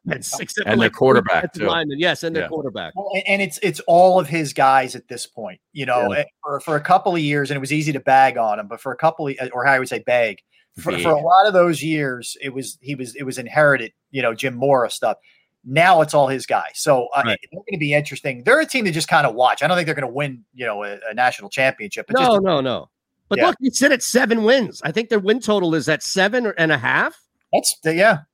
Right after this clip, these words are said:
Speaker 1: I would go over on that.
Speaker 3: I,
Speaker 1: I
Speaker 3: I would
Speaker 1: think
Speaker 3: jump
Speaker 1: so.
Speaker 3: in over on that. Yep.
Speaker 1: All right, brother. Is there anything else that we can help get out, promote
Speaker 3: Oh, yeah,
Speaker 1: for
Speaker 3: if
Speaker 1: you?
Speaker 3: you get it, yeah, go to, um, anywhere you get your podcast or Philadelphia Eagles dot com. We, we did a second season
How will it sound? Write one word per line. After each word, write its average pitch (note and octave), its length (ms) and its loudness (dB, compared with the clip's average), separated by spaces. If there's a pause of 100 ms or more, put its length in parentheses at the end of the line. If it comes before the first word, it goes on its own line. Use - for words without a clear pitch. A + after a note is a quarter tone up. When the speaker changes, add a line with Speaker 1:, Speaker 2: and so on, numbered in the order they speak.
(140)
Speaker 1:
I G#3 160 4
would C#4+ 240 -2
go A#3 320 6
over B3 240 0
on G#2 200 -2
that. F#2+ 120 -4
Speaker 3:
I, - 40 2
Speaker 1:
I F#3 180 4
Speaker 3:
I - 20 4
would A#3+ 140 4
Speaker 1:
think - 80 0
Speaker 3:
jump - 120 6
Speaker 1:
so. - 60 -2
Speaker 3:
in D#3 60 4
over D#3 140 6
on - 20 -14 (240)
that. B2+ 120 2 (420)
Yep. - 240 0 (440)
Speaker 1:
All D#3+ 140 2
right, F3 100 4
brother. B2+ 380 -4
Is C3+ 100 -10
there E3+ 160 2
anything G#3 220 2
else A#3+ 420 -4
that F3+ 180 -2
we F#3 120 -8
can F#3 120 -6
help F#3+ 300 -2
get F3 160 -2
out, G3 260 -2
promote F#3 400 2
Speaker 3:
Oh, - 200 -6 (100)
yeah, G#3+ 160 2
Speaker 1:
for F3+ 80 2
Speaker 3:
if F#3+ 100 4
Speaker 1:
you? G#3+ 60 6
Speaker 3:
you - 80 -2 (300)
get D4 160 -2
it, - 40 -16
yeah, E3 280 4
go A#3 300 4
to, B3+ 200 -6
um, E3 640 6 (120)
anywhere G#3+ 340 0
you F#3+ 100 -4
get F3 140 -4
your D3+ 100 -4
podcast D3+ 640 2
or C3+ 60 -10
Philadelphia C#3+ 400 -2
Eagles C3+ 180 -6
dot C3 240 2
com. C3 400 2
We, C3 240 -8
we D3 140 -6
did D#3+ 120 -4
a D3 60 -6
second D#3+ 360 -2
season D3 680 -8